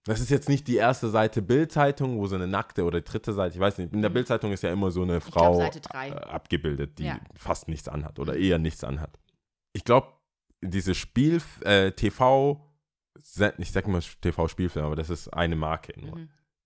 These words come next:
Speaker 1: Diese T-V-Magazine, wo drin steht, welche Programme kommen, die haben ja auch immer eine Frau vorne drauf.
Speaker 2: Mhm.
Speaker 1: Irgendeine Schauspielerin oder irgendwas. Michelle Hunzinger oder wie?
Speaker 2: Hunzinger.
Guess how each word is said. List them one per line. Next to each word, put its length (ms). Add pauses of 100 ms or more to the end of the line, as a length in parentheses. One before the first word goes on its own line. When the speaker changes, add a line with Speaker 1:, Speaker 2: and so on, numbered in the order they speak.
Speaker 1:
Diese 600
T-V-Magazine, 1400 (240)
wo 180
drin 240
steht, 360
welche 340
Programme 500
kommen, 360 (420)
die 300
haben 160
ja 120
auch 160
immer 300
eine 200
Frau 340
vorne 380
drauf. 280
Speaker 2:
Mhm. 140 (160)
Speaker 1:
Irgendeine 460
Schauspielerin 760
oder 200
irgendwas. 440
Michelle 840
Hunzinger 580
oder 100
wie? 40
Speaker 2:
Hunzinger. 380